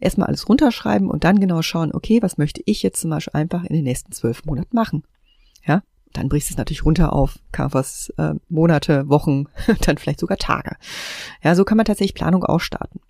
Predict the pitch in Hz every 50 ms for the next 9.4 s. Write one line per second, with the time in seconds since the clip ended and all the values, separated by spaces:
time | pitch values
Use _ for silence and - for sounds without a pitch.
0 | _ _ _ _ 170 185 247 - _ - 165 156 - _ _ _ - 175 175 -
1 | 170 - 180 - - 165 - - 151 160 - 160 185 247 247 214 202 202 190 190
2 | - 180 180 175 160 - - 226 - _ _ - - - 185 180 175 - - 175
3 | 165 180 185 170 - - 196 202 175 - - - - 156 160 233 330 - - -
4 | - - 170 - - 170 156 156 185 - - - - 381 - - _ _ _ _
5 | _ _ - 175 214 214 - - 170 - - - - 202 220 196 170 170 170 -
6 | - 202 214 202 185 180 170 170 190 190 180 185 175 175 165 - - 151 - -
7 | 185 196 196 151 139 - - - - - - _ _ _ _ - - - - -
8 | - - - 139 143 185 - 220 208 90 131 143 170 156 147 156 160 170 170 185
9 | 190 185 180 - - 190 202 240